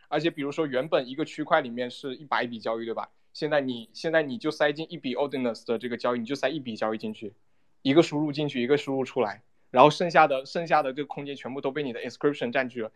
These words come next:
那你的这个，你的这一个区块相当于没有增长U T X O的大小，U T X O级的这个大小，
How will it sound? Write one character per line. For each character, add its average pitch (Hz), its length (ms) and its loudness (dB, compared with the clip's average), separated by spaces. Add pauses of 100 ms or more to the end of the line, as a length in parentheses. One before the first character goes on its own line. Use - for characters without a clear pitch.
(160)
那 151 120 4
你 131 120 2
的 120 140 4
这 147 160 0
个， 131 240 4
你 127 140 0
的 120 120 2
这 196 180 4
一 127 180 0
个 175 200 6
区 - 200 -6
块 127 160 0
相 135 200 -4
当 139 140 0
于 139 60 -10
没 117 140 -6
有 143 100 -2
增 147 240 -12
长 107 260 -2
U 120 140 -18
T 117 100 -12
X 113 180 -10
O 113 140 -4
的 107 160 -14 (420)
大 120 160 4
小 - 240 -10 (300)
，U 131 100 -4
T 127 120 0
X 127 180 0
O 120 60 0
级 107 160 -12
的 107 100 -4
这 107 80 -10
个 107 80 -6
大 113 140 -8
小， - 240 -10